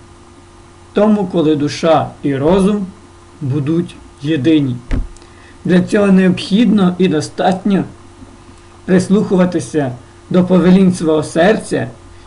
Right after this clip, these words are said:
і жити у відповідності зі своїм кредо. З вами був Алекс Мусевич.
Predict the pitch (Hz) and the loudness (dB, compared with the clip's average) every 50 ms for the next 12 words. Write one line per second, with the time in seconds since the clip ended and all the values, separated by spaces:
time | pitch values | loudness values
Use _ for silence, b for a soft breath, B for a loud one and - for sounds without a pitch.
0 | B - - 180 160 165 220 214 - - - - - 170 151 147 147 - - - | B -2 -2 0 2 2 2 0 0 -2 -4 0 0 0 0 0 -2 -4 -4 -4
1 | 156 143 151 180 185 190 190 170 - - - - 135 123 123 - B B B B | -2 0 2 2 4 2 2 0 -2 -4 -6 -6 -6 -6 -6 -10 B B B B
2 | - - - 156 156 151 123 - 135 135 143 143 151 156 151 - - - - - | -20 -14 -8 -6 -4 -4 -4 -6 -4 -2 -2 0 -2 -2 -4 -8 -12 -18 -20 -20
3 | - - - - - - 139 131 135 131 123 123 113 107 - - - - - - | -20 -20 -20 -18 -10 -8 -4 -2 -2 0 -2 -2 -4 -6 -10 -16 -20 -20 -20 -20
4 | - - - - - - B B B B B B B B - 180 196 196 180 160 | -20 -20 -20 -20 -20 -20 B B B B B B B B -4 0 0 2 2 0
5 | 147 147 151 143 - 160 180 208 208 190 180 208 196 196 - - 196 190 180 175 | 0 -2 -4 -2 0 0 0 0 0 -2 -4 -4 -4 -4 -2 -2 -2 -2 -2 -2
6 | 180 - | -4 -10